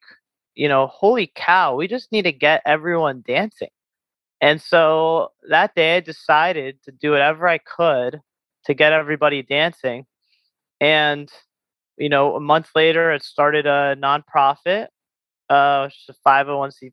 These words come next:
three nonprofit, The Movement. We host twenty classes a week that are full in Miami and fifteen going to twenty in New York that are completely free for the community.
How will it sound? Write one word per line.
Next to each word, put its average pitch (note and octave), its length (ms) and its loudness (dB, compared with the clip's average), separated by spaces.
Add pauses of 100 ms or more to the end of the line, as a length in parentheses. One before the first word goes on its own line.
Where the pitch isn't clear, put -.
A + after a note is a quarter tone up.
three C#3+ 200 -2
nonprofit, C3+ 800 0
The C3 80 -12
Movement. C#3+ 560 0 (680)
We C#3+ 100 2
host D3+ 280 0
twenty E3 520 0
classes E3 580 -2
a C#3 80 -2
week C3 480 -10 (380)
that B2+ 80 2
are B2+ 160 0 (120)
full D#3 440 0 (400)
in D#3 120 -2
Miami D3+ 760 -2 (440)
and C3 260 0 (180)
fifteen E3 640 0 (180)
going D3+ 200 2
to C#3+ 80 -4
twenty D3+ 420 -2
in D3 160 -8
New D3 100 -8
York C#3+ 520 -2 (500)
that D3+ 160 4
are D3 100 0 (220)
completely E3+ 420 0
free D#3+ 280 0
for E3 140 -4
the D#3 80 0
community. D3+ 640 -2